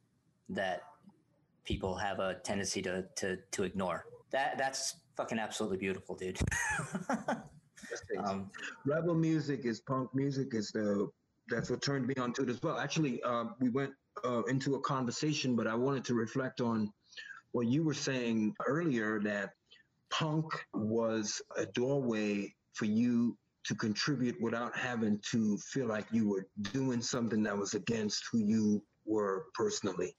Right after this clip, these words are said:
Speaker 2: The whole rock and roll scene got a little out of control in the eighties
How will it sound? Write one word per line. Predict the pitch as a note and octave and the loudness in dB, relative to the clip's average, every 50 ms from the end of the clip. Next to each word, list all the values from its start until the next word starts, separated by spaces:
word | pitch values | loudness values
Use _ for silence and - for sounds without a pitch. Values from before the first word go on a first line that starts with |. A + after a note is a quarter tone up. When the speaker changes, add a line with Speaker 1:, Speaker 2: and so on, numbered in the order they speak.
| _ - | _ -2
Speaker 2:
The | - G2+ | -2 0
whole | - A#2 A#2+ A#2 A2 G#2+ G#2+ G#2+ G#2 G2+ G2+ G2+ G2 - - _ | 0 2 2 4 4 4 4 4 2 2 2 2 0 -2 -2 _
rock | G#2+ G#2+ G#2 - - - | 0 0 0 0 0 0
and | A#2 A2 A2 | 0 2 2
roll | A2+ A2 G#2+ G#2+ G#2 | 2 4 2 2 2
scene | - - A#2+ A2+ G#2+ G2+ G2+ G2 G2 G2 G2 | 0 0 0 2 2 2 2 2 2 2 2
got | F#2+ G2 G2+ G2+ | 2 0 -2 -2
a | G2+ | 0
little | G#2 G#2+ G#2 G2+ G2+ | 0 2 2 0 0
out | G2 F#2+ | 0 -2
of | G2+ | 0
control | - G2+ G2 - - A#2 G#2+ G#2 G#2 G2+ G2 | 0 0 0 2 0 2 2 2 2 2 2
in | G2 | 0
the | G2 - - | 0 0 0
eighties | G#2+ G#2 G2+ G2+ G2+ G2 G2 F#2 - - - | 0 0 2 2 2 2 2 2 0 -2 -4